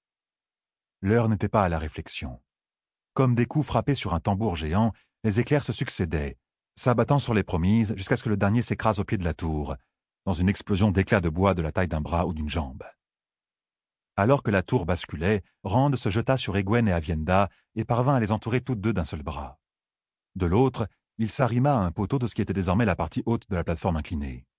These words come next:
Ses deux compagnes dévisagèrent, les yeux ronds,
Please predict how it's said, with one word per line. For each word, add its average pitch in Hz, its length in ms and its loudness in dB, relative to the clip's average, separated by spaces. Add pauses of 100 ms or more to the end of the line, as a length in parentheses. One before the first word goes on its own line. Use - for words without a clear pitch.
(1040)
Ses - 160 0
deux 139 140 2
compagnes 135 400 2
dévisagèrent, 92 600 0
les 85 180 0
yeux 92 80 2
ronds, 80 280 0